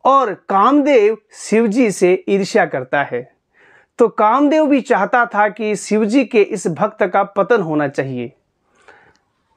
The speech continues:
तो मानो उस मंजूषा अप्सरा और इस कामदेव का एक तरीके से दोस्ती हो गया हो।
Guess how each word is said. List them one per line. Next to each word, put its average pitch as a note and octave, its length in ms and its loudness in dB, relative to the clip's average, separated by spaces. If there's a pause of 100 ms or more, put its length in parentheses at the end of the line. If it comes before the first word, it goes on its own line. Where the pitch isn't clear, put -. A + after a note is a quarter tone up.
(120)
तो G#3+ 100 2
मानो G3 680 0 (440)
उस C4 200 0
मंजूषा A3 720 2
अप्सरा B3+ 640 0 (240)
और A3 340 0
इस A#3 220 -4
कामदेव G#3 680 2
का G#3+ 140 -2
एक G#3 260 0
तरीके G3 280 0
से F3+ 160 0
दोस्ती E3+ 460 0
हो G#3+ 160 4
गया G#3 200 2
हो। G#3+ 260 -6